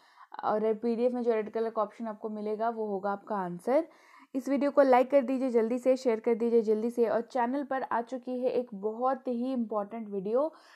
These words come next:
वो है सब, पचास सबसे महत्वपूर्ण प्रश्न जो कि आज़ादी से रिलेटेड है, इंडिपेंडेंस डे से रिलेटेड है, जो कि एग्जाम में बहुत फ्रिक्वेंटली पूछे जाते हैं। ठीक है, तो उस वीडियो को देखना मत भूलिएगा। इसका, उसका, म, लिंक जो है वो डिस्क्रिप्शन बॉक्स में दिया हुआ है,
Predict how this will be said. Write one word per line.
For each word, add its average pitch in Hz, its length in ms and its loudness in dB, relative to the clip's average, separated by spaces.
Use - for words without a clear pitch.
वो 247 140 8
है 262 280 4
सब, 247 200 -4
पचास 262 440 0
सबसे 277 300 -4
महत्वपूर्ण 247 640 -4
प्रश्न 269 440 -4
जो 233 200 2
कि 240 140 -2
आज़ादी 214 460 2
से 285 180 -2
रिलेटेड 240 460 2
है, 240 120 -2
इंडिपेंडेंस 214 580 -4
डे 233 140 0
से 254 120 0
रिलेटेड 220 460 0
है, 214 200 -4
जो 233 100 0
कि 240 140 0
एग्जाम 220 340 2
में 233 200 -2
बहुत 214 280 -6
फ्रिक्वेंटली 202 460 -4
पूछे 202 320 -6
जाते 180 300 -10
हैं। 175 220 -16
ठीक 262 160 -6
है, 294 60 -2
तो 254 100 -6
उस 285 220 -2
वीडियो 294 240 -2
को 285 120 0
देखना 247 300 0
मत 240 160 -2
भूलिएगा। 240 640 0
इसका, 233 300 -2
उसका, 233 680 0
म, 214 180 -4
लिंक 233 340 2
जो 247 140 2
है 240 120 2
वो 233 100 2
डिस्क्रिप्शन 208 440 -6
बॉक्स 208 340 -4
में 214 120 -4
दिया 202 200 -2
हुआ 233 300 2
है, 226 240 0